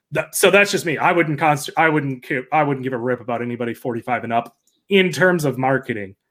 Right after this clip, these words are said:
I'll certainly take their money. I'll certainly fly them up there and everything like that. But I think actually your best compound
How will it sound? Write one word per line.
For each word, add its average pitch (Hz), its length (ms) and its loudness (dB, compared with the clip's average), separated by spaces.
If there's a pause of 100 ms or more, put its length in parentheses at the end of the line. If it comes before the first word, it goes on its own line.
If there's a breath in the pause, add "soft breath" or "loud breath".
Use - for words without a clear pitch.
I'll 139 140 2
certainly 139 360 0
take 139 180 -4
their 123 120 -2
money. 165 340 -2
I'll 135 100 -2
certainly 151 460 -2
fly 139 240 0
them 127 160 -2
up 123 160 -2
there 120 240 -2 (400 soft breath)
and 156 60 0
everything 151 200 2
like 143 140 2
that. 147 160 4
But - 80 0
I 131 80 4
think 147 360 -4
actually 147 380 2
your 123 280 -4
best 151 280 0
compound 143 680 -4